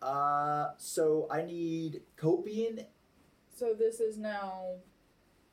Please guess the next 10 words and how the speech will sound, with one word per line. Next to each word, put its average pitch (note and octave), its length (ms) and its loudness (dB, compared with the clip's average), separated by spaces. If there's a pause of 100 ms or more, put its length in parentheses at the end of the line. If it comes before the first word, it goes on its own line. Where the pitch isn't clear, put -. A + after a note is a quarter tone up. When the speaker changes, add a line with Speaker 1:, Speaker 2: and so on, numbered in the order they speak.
(260)
Speaker 2:
this G3 200 -2
is F#3 120 -10
now A3+ 440 2
the A3 100 2
nineteenth. G3 840 -6 (1400)
So G3 220 2
you F3+ 240 -6
said F3+ 320 0
we E3 120 -6
sailed. B3+ 800 2